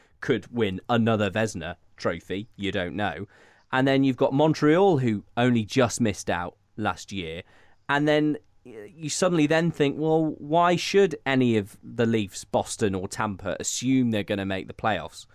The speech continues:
even if, you know, you had such a runaway season?" I would be surprised if in January we're looking at that division in the Atlantic and going, "Those three are going to the playoffs." You might have one, but I don't think there'll be three.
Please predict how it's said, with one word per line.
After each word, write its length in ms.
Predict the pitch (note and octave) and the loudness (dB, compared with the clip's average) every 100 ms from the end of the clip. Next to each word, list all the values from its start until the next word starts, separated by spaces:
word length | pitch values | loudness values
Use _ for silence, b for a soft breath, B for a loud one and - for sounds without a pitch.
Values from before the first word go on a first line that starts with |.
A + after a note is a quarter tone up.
| b b b b _ | b b b b _
even 260 | C3+ C3 C3 | 0 2 2
if, 380 | C#3+ - - - | 2 -2 -12 -10
you 80 | B2+ | -6
know, 140 | G2 F2 | -4 -4
you 320 | F#2+ G2+ - | -6 -6 -8
had 340 | - G2 F2+ | -6 -4 -4
such 460 | - - - - - | -8 -12 -6 -6 -4
a 80 | F#2+ | -4
runaway 480 | G2 G2+ F#2+ F#2 F2 | -2 -2 -2 -6 -6
season?" 280 | G2 F2 - | -8 -8 -2
I 120 | D3 | 0
would 100 | E3 | 2
be 80 | F3+ | 2
surprised 720 | E3+ E3 F3+ D#3+ C3+ A2+ - - | 0 0 2 4 4 2 -2 -2
if 300 | A#2 - - b b b b _ | -2 -2 -10 b b b b _
in 140 | C3 B2 | 0 0
January 580 | B2 C3 B2+ A2+ G2 F#2+ | 2 2 2 0 0 -2
we're 200 | G#2 A2 | -2 -2
looking 420 | G#2+ A2 G2 G2+ G#2+ | -2 -4 -4 -4 -6
at 180 | - | -4
that 220 | A2 G2+ G#2 | -2 -4 -4
division 380 | F#2+ F#2 F#2+ | -6 -6 -6
in 80 | F#2 | -6
the 100 | F2+ | -6
Atlantic 400 | E2+ F#2+ F2+ F2+ | -4 -6 -6 -10
and 140 | F#2 F2+ | -8 -6
going, 340 | F2 E2+ F2 - | -6 -6 -10 -12
"Those 340 | F#2+ F#2 E2+ | -6 -6 -6
three 380 | - F2+ F2 E2+ _ _ F#2 | -10 -8 -8 -10 _ _ -10
are 180 | E2+ | -10
going 220 | - E2+ E2 | -8 -10 -10
to 80 | D2+ | -14
the 60 | |
playoffs." 460 | - D#2 - - - _ - | -12 -12 -14 -20 -20 _ -4
You 120 | C3 | 0
might 140 | A#2+ | 0
have 100 | F2+ | -2
one, 300 | F2 E2 D#2 | -6 -6 -8
but 120 | D2 - | -14 -12
I 120 | F2+ | -8
don't 200 | G2 D#2+ | -8 -10
think 140 | D2 | -14
there'll 80 | D2+ | -18
be 100 | C#2+ | -20
three. 360 | - D#2 - | -20 -20 -20